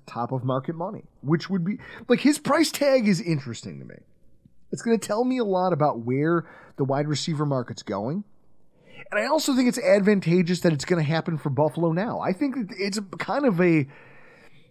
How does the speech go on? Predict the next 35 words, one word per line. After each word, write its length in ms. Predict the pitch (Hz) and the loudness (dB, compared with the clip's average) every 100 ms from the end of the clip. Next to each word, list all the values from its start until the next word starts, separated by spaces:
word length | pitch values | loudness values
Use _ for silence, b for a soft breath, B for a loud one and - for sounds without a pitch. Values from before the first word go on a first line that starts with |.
| - | -8
Brandon 540 | 143 226 320 311 277 | -2 0 0 0 2
Beane 280 | 196 214 214 | 2 2 2
is 120 | 170 | 0
smart 560 | - - 156 165 175 - | 0 -4 -2 0 0 -2
to 120 | 170 | -2
slow 360 | 143 - 151 135 | -2 0 0 0
play 300 | - 82 67 | -2 -10 -10
this 440 | 50 - - - _ _ _ | -14 -16 -18 -18 _ _ _
and 180 | 175 165 | 0 2
not 240 | 160 226 - | 2 0 -4
rush 600 | 113 107 165 151 - - | -8 0 2 2 -2 -4
to 80 | 135 | -4
give, 580 | 113 135 180 131 104 - - - | 0 2 4 0 -8 -18 -16 -8
you 100 | 208 | -8
know, 60 | 208 185 | -8 -6
to 120 | 180 | -6
stay 240 | - 127 | -4 -4
in 100 | 160 | -2
touch 260 | 233 175 135 | 0 0 0
with 100 | 175 | -2
him, 140 | 220 - _ - | -2 -4 _ -12
give 180 | 107 117 | -4 -2
him 100 | 139 | 2
your 100 | 202 | 0
price, 480 | 220 117 90 135 - b b b - | 0 -4 -4 -8 -12 b b b -14
but 120 | - - - | -14 -14 -18
maybe, 440 | 220 226 294 359 | -8 -4 0 0
maybe 460 | 349 302 240 320 370 | 0 0 0 0 2
don't 160 | 339 247 | 2 2
even 200 | 160 147 | 4 2
give 120 | 127 | 0
him 120 | 104 | -4
your 100 | 85 | -10
price. 360 | 80 71 - - _ _ - - | -12 -14 -14 -20 _ _ -14 -4
'cause, 160 | 175 | -4